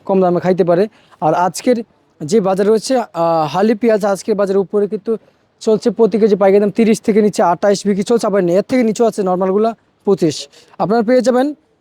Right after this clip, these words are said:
কিন্তু এই যে মূল্য তালিকা বলা হয়েছে শুধু কেবল আজকের জন্য, কালকে যে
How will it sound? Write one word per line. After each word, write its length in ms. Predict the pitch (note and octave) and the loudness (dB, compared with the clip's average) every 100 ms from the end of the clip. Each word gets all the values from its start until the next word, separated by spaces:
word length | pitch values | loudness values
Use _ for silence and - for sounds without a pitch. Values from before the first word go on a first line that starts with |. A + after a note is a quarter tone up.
| _ - | _ -6
কিন্তু 160 | B3+ C4 | -4 -2
এই 200 | A3+ C#4 D4+ | 0 2 2
যে 120 | B3+ | 2
মূল্য 200 | B3+ B3+ B3 | 2 2 2
তালিকা 260 | A#3+ A#3 | 2 2
বলা 180 | G3+ G#3+ | 2 0
হয়েছে 140 | F#3+ G3 | 0 -2
শুধু 240 | - G3+ | -2 -4
কেবল 180 | A#3+ B3 | -2 0
আজকের 360 | F3+ F3 - A#3+ | 0 -2 -2 0
জন্য, 160 | G#3 E3+ | 0 -2
কালকে 280 | F#3 G#3 A3+ | 0 0 0
যে 120 | G3+ | -2